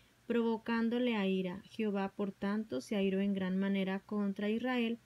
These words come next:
y los quitó de delante de su rostro, y no quedó sino solo la tribu de Judá. Mas ni aun Judá guardó los mandamientos de Jehová su Dios, sino que anduvieron en los estatutos de Israel, los cuales habían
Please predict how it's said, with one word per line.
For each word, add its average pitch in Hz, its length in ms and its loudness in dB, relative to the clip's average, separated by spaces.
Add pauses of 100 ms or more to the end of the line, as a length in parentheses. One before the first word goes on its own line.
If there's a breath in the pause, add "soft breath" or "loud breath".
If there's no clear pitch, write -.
(460 loud breath)
y 262 100 0
los 247 300 0
quitó 214 340 -2
de 214 120 0
delante 190 580 0
de 190 140 2
su 196 200 -2
rostro, 208 400 -2
y 226 60 2
no 233 240 0
quedó 214 320 -2
sino 196 360 0
solo 196 360 -2
la 196 160 0
tribu 190 400 -2
de 185 160 -4
Judá. 202 420 -4 (720 soft breath)
Mas 220 440 0
ni 214 160 2
aun 208 260 2
Judá 240 400 0
guardó 196 460 0
los 196 260 0
mandamientos 190 800 0
de 196 140 0
Jehová 185 340 -2
su 226 180 -4
Dios, 240 340 0
sino 202 360 2
que 196 120 -2
anduvieron 202 580 2
en 196 200 2
los 190 280 -2
estatutos 196 720 -4
de 226 120 0
Israel, 226 440 -2 (680 soft breath)
los 240 280 0
cuales 226 420 0
habían 202 460 0